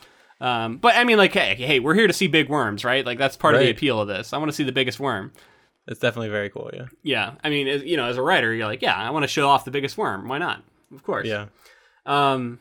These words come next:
Speaker 1: and then, yeah, and then, eh, there's, like, a weird thing where Paul decides he's gonna go drink this water and try and, like, understand the, the, the power that his mom has, and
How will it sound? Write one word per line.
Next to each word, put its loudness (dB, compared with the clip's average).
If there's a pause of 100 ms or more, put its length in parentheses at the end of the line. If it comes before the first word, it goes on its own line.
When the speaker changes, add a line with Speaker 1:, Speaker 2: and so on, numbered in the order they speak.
(120)
Speaker 1:
and 0
then, 2
yeah, 4
and 0
then, 2
eh, -8 (380)
there's, -4
like, -2
a 2
weird 0
thing -4
where 2
Paul -2
decides -4
he's -8
gonna 0
go -2
drink -4
this -8
water 0 (580)
and 0 (100)
try 0
and, -2
like, -2 (220)
understand 0
the, -4 (160)
the, -6
the -8
power 2
that -8
his -12
mom -4
has, -4
and -12